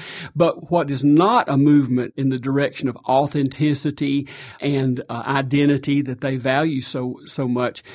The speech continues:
it's not a move in that way to try to dismiss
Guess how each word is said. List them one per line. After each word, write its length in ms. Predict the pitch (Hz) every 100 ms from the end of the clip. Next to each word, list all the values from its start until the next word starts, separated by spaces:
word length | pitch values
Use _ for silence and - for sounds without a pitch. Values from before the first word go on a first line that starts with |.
| - -
it's 240 | 170 165
not 240 | 180 196 220
a 60 |
move 320 | 160 151 147 139
in 120 | 135
that 200 | 135 135
way 240 | 135 135
to 140 | 135 143
try 320 | - 170 165
to 120 | 143
dismiss 720 | 127 143 - 165 202 185 -